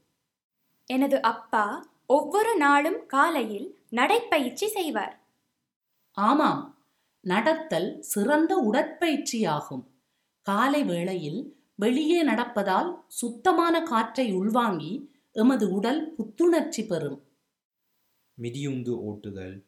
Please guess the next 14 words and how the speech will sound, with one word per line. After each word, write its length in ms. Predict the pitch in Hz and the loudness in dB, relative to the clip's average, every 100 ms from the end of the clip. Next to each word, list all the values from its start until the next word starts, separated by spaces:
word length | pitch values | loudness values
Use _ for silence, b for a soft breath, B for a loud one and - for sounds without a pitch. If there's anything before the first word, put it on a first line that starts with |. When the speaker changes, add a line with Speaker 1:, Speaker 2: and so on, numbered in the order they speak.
| _ | _
Speaker 3:
நீச்சல், 720 | 113 120 120 - 95 95 120 - 120 | -8 -8 -8 -10 -10 -10 -16 -14 -6
உதைபந்தாட்டம் 920 | 127 131 120 104 95 98 - 95 107 - | -6 -4 -6 -8 -10 -10 -14 -14 -14 -12
போன்றனவும் 640 | 120 139 123 104 92 98 107 _ | -8 -6 -6 -6 -10 -14 -16 _
உடலை 400 | 113 123 143 131 | -8 -4 -2 -4
வலுவாக்கும் 760 | 104 113 135 143 123 - 104 104 | -4 -6 -4 -4 -6 -8 -14 -10
உடற்பயிற்சிகள் 800 | 110 151 - 139 135 - 117 110 | -6 -6 -6 -8 -8 -8 -6 -6
அல்லவா? 560 | 101 98 90 90 - _ _ _ _ _ _ _ _ - | -6 -8 -12 -14 -20 _ _ _ _ _ _ _ _ 0
Speaker 2:
ஆம், 600 | 220 285 - - - _ _ _ | 2 4 2 -2 -14 _ _ _
அத்துடன் 800 | 170 180 - 311 160 165 285 - b b b 196 | -6 -4 -2 0 0 -2 -6 -10 b b b -4
இயலுமானவரை 1080 | 208 311 370 349 294 214 170 143 214 - - - | 2 2 4 4 2 2 0 -4 -6 -10 -16 -6
வீட்டிலே 560 | 196 294 311 339 339 | -2 0 4 4 4
சமைத்த 480 | 330 247 262 262 254 | 0 0 0 0 -2
உணவுகளை 600 | 214 214 226 233 240 214 | 0 0 0 -2 -2 0
உண்பதே 640 | 180 220 226 156 143 - | 0 0 0 -2 -6 -8